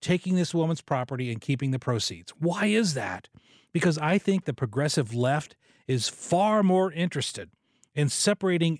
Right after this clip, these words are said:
everyone from their money and possessions rather than standing up for the rights of the poor and the oppressed. I really, I believe that. And this case shows it, because only blue states, only Democrat-controlled states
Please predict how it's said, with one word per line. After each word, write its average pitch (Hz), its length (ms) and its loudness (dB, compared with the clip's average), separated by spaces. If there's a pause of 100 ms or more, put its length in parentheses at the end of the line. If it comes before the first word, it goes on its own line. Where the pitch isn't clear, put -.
everyone 214 480 2
from 185 220 2
their 147 120 0
money 175 440 2
and 151 120 -4
possessions 143 680 -2 (260)
rather 160 360 0
than 180 160 2
standing 165 440 2
up 143 160 -2
for 139 100 -8
the 123 100 -4
rights 123 320 -2
of 123 80 -2
the 117 80 -6
poor 117 260 -2
and 107 80 -6
the 101 120 -6
oppressed. - 480 -10 (460)
I 156 60 2
really, 202 240 4
I 160 120 0
believe 208 360 0
that. 87 280 -12 (420)
And 151 120 2
this 208 160 2
case 220 280 -2
shows 226 400 0
it, - 100 -20 (420)
because 170 320 0 (100)
only 247 360 2
blue 170 400 2
states, - 640 -8 (260)
only 202 320 0
Democrat-controlled 180 1300 -2
states - 540 -10